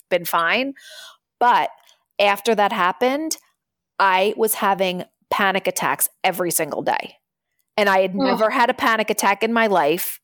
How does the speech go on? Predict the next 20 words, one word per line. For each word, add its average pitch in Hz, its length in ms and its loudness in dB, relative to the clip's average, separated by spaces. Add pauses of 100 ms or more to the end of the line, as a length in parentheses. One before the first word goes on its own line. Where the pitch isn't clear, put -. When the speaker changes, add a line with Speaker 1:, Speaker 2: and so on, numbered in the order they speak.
(140)
Speaker 1:
even 185 280 0
despite 185 500 0
everything 190 440 0
that 180 100 2
I 175 100 4
had 180 120 -2
dealt 165 220 2
with. 175 180 0 (100)
I 190 60 0
couldn't 208 360 -2
drive 170 460 2
for 208 140 -2
three 214 220 0
months. 202 380 0 (220)
Every 190 260 0
time 196 240 -2
I 190 60 2
saw 190 220 -2
my 180 160 0
son, 185 420 0